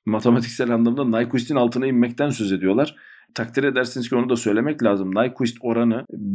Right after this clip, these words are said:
bir işaretin fiziksel band genişliği hakkında, e,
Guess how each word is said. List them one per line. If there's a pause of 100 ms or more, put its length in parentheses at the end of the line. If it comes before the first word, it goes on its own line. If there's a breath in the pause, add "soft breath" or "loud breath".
(140)
bir
işaretin
fiziksel
band
genişliği
hakkında, (340 soft breath)
e,